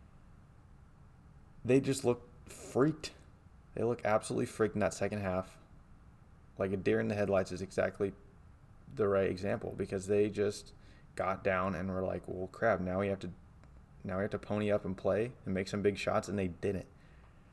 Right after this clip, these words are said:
Kawhi Leonard had a, had an awful game, and I think a big thing, they're talking about it last night too, is we have to hold him to the same standard that we would as any other superstar in this situation, especially LeBron, because he gets h-,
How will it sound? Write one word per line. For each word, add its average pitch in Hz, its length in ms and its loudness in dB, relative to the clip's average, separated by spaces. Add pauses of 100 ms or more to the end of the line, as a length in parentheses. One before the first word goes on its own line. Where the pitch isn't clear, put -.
(680)
Kawhi 120 300 8
Leonard 120 340 2 (640)
had 98 140 -2
a, 90 100 -2 (340)
had 98 100 2
an 92 80 4
awful 98 280 2
game, 90 240 -2
and 95 80 2
I 98 40 2
think 107 320 -2 (380)
a 104 100 2
big 104 300 0
thing, 98 340 0
they're 95 120 2
talking 101 280 -2
about 98 200 6
it 90 40 6
last 95 200 2
night 95 240 -2
too, 101 280 2 (640)
is 90 600 0
we 110 180 -2
have 117 140 6
to 113 100 4
hold 107 220 4
him 101 180 0
to - 100 -4
the 92 80 0
same 98 240 -2
standard 92 400 -2
that 90 120 0
we 92 80 0
would 92 340 0 (540)
as 95 180 -2
any 104 200 4
other 101 140 6
superstar 90 480 -2
in 85 100 -6
this 85 120 -10
situation, - 680 -10
especially 107 460 4
LeBron, 90 360 2
because 92 260 -2
he 95 80 -6
gets 98 240 0
h-, 95 80 -10